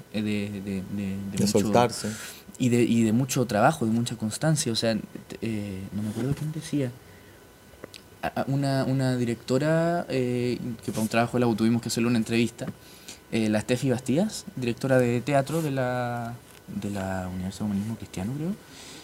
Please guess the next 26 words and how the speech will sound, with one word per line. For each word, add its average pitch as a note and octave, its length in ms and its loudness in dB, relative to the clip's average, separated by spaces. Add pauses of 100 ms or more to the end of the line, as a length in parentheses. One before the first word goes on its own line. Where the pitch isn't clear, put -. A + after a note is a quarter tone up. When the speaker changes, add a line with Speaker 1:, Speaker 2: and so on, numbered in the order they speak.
(100)
Speaker 1:
que B2 80 2
tenía C3 240 6
unas E3 180 8
obras, D3+ 320 6
eh, B2+ 240 0
eh, A#2+ 100 0
de, A#2 140 -2
de, A2+ 340 -2
no B2+ 260 -4
importa, A#2+ 280 -2
una A#2 140 4
tri-, B2 320 2
la A#2+ 160 4
trilogía C3 400 4
del D#3+ 100 6
encierro C3+ 320 2
se G2 140 -4
llamaba, E2+ 240 -2
y G#2+ 40 4
le A2+ 60 4
hicimos C#3 240 2
una D3 120 4
entrevista C#3 360 2
y - 20 4
nos D#3+ 120 4
decía E3+ 400 2